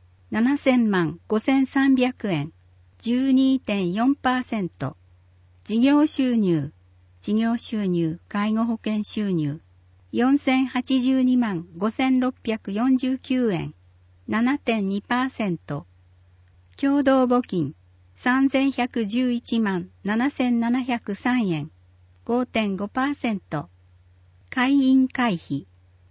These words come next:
二千七百六十一万三千円。四点九パーセント。寄付金、二百五十八万九千三百九十円。零点五パーセント。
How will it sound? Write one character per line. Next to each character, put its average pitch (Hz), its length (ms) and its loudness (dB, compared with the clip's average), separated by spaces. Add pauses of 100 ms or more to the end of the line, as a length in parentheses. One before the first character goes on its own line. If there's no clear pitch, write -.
二 240 140 0
千 277 320 4
七 262 260 2
百 254 280 -2
六 226 300 0
十 269 260 2
一 254 260 0
万 208 260 0
三 262 320 2
千 254 240 2
円。 170 320 -4 (600)
四 262 260 0
点 208 320 -2
九 269 260 2
パ 254 200 -2
ー 254 80 -4
セ 233 180 -4
ン 185 80 -4
ト。 - 260 -10 (840)
寄 302 180 0
付 - 180 -8
金、 175 340 -4 (400)
二 214 120 -4
百 294 320 0
五 262 180 2
十 285 240 0
八 277 280 -2
万 190 380 -2
九 285 200 0
千 294 280 0
三 269 280 0
百 202 360 -6
九 269 260 -2
十 254 280 -2
円。 156 220 -4 (280)
零 254 260 0
点 226 320 -2
五 208 120 -4
パ 247 200 0
ー 269 60 -2
セ 240 200 -6
ン 196 80 -4
ト。 - 280 -8